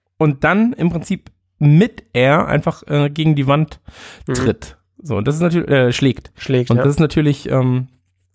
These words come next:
Speaker 1: auch beeindruckend. Also ich hab das, ich kenn das von der Hauptschule damals. Ich war, äh, damals auf der Hauptschule und da haben wir sowas häufiger gemacht.
Speaker 2: <laughs> Ja, normal.
Speaker 1: Wenn's irgendwie dann, ja, klar, aber ist ja schön, sowas auch mal im Film zu sehen dann.
Speaker 2: Ja,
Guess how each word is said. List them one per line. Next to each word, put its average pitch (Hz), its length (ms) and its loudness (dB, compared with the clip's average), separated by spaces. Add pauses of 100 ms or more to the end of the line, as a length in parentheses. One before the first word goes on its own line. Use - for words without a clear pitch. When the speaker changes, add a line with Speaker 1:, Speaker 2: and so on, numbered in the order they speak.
(680)
Speaker 1:
auch - 140 -2
beeindruckend. 101 560 -4
Also 110 140 -2
ich 120 80 0
hab 131 80 -2
das, - 220 -6 (260)
ich - 80 -20
kenn 143 120 2
das 151 140 0
von 139 100 2
der 120 120 2
Hauptschule 160 420 -2
damals. 165 540 -2
Ich 127 120 -6
war, 127 240 -2
äh, 127 140 -4
damals 120 260 -2
auf 120 120 -8
der 120 80 -2
Hauptschule 165 360 -2
und 156 80 2
da 143 60 4
haben 147 100 4
wir 147 80 4
sowas 143 240 0
häufiger 117 300 -2
gemacht. 101 480 -4
Speaker 2:
<laughs> - 20 -14 (880)
Ja, 156 160 0
normal. 156 220 2
Speaker 1:
Wenn's 123 80 -2
irgendwie 120 260 2
dann, 117 220 0 (500)
ja, 147 320 0 (180)
klar, 175 220 0
aber 120 140 0
ist 123 100 -2
ja 139 80 0
schön, 143 160 2
sowas 135 200 2
auch 120 100 0
mal 131 100 4
im 120 80 0
Film 170 180 -2
zu - 100 -10
sehen - 200 -6
dann. 127 140 -8 (140)
Speaker 2:
Ja, 131 200 0